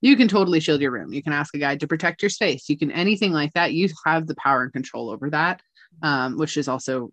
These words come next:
really helpful. It was very interesting. We went down to San Francisco <clears throat> last week.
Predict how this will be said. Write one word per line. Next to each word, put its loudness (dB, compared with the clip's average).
really -10
helpful. -8
It -2
was 0
very 4
interesting. -4
We -2
went -2
down 0
to -4
San -6
Francisco -8
<clears throat> -6
last -8
week. -2